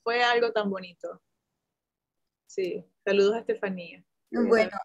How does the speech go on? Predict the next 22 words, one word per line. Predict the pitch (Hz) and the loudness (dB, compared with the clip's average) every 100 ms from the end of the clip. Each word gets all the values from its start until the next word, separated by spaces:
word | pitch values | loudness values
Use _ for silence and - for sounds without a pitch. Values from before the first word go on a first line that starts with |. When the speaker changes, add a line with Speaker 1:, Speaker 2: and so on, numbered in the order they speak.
| - | -2
Speaker 2:
listo, | 233 254 - 208 | 4 4 4 2
ya | 208 226 240 | 4 4 6
ha | 262 | 6
quedado, | 262 269 254 254 262 220 | 10 10 12 12 8 8
ya | 247 | 8
confirmado. | 254 285 269 226 226 214 233 - | 8 6 8 6 6 6 8 8
Ella | 254 269 330 330 | 8 10 10 8
y, | 262 233 | 8 6
y | |
Dayana | 226 208 277 302 | 6 4 2 4
siempre | 302 311 320 311 | 4 4 2 4
son | 311 - | 2 0
cautas, | 330 277 214 202 | 4 4 4 0
pero | 202 | 2
ya | 196 208 214 | 4 6 6
lo | 262 | 6
confirmó. | 311 - 220 208 190 | 4 2 2 4 2
Eso | 185 226 240 | 4 2 2
fue | 302 240 277 233 | 0 2 2 2
efectivamente | 214 180 - 220 208 214 208 226 | -2 -2 0 0 2 -2 -2 0
lo | 202 160 | 0 -2
que, | 160 151 | -4 -4